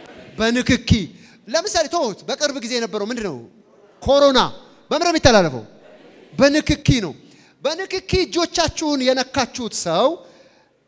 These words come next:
ኮሮናውን እጅ ላይ ማየት ይቻላል። አንቺ አላየሽውም ማለት ግን ኮሮና የለም ማለት አይደለም። ኮንቴጀስ ነው። ግን እንዴት እንደተላለፈ ሳታቅ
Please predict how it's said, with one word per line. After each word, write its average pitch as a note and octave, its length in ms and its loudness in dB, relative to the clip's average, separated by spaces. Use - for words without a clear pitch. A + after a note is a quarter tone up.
ኮሮናውን E4+ 680 6
እጅ C#4+ 220 -2
ላይ C#4+ 140 4
ማየት A3+ 240 2
ይቻላል። A3+ 360 0
አንቺ E4 280 0
አላየሽውም D#4+ 760 2
ማለት C#4+ 320 0
ግን D#4+ 200 -4
ኮሮና B3+ 360 0
የለም G#3+ 320 0
ማለት A3 300 4
አይደለም። A3+ 580 2
ኮንቴጀስ C4+ 560 2
ነው። D#3 140 -6
ግን A4 180 4
እንዴት G#4 380 2
እንደተላለፈ F4 760 2
ሳታቅ D4+ 440 4